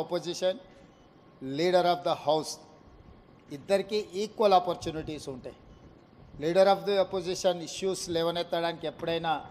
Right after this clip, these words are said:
వారు చేయెత్తినప్పుడు స్పీకర్ గారు వారికి మాట్లాడడానికి, ప్రశ్నించడానికి అవకాశం ఇవ్వాలి. అదే సందర్భంలో leader of the house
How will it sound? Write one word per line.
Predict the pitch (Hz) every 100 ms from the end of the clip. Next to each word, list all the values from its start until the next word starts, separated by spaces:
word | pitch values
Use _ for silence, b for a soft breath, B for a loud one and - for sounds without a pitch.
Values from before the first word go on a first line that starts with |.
| - - - - - - - - - 139
వారు | 147 -
చేయెత్తినప్పుడు | 156 165 165 160 156 160 156 139 - -
స్పీకర్ | 147 147 156 151
గారు | 151 147
వారికి | 139 131 135 131
మాట్లాడడానికి, | 139 160 151 151 147 - 147 135 -
ప్రశ్నించడానికి | 139 - 156 143 151 147 143 131
అవకాశం | 135 147 147 147
ఇవ్వాలి. | 151 151 - - - _ _ _ - - _ _ 139
అదే | 180 202 202
సందర్భంలో | 190 190 185 190 185 180 151 - - 127
leader | 175 190 190
of | 185 190
the | 151 156
house | 196 185